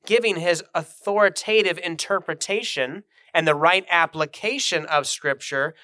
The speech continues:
correcting the views taught by the scribes and the Pharisees of the day.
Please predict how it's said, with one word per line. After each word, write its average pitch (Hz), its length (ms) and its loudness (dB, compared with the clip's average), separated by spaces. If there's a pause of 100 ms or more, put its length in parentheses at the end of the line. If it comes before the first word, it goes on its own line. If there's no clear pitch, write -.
correcting 190 640 0
the 190 100 2
views 135 500 -6
taught 180 380 2
by 147 400 4 (180)
the 156 100 -6
scribes 151 600 4
and 160 80 -6
the 147 60 -4
Pharisees 156 560 -4
of 135 100 -10
the 135 80 -8
day. 160 540 0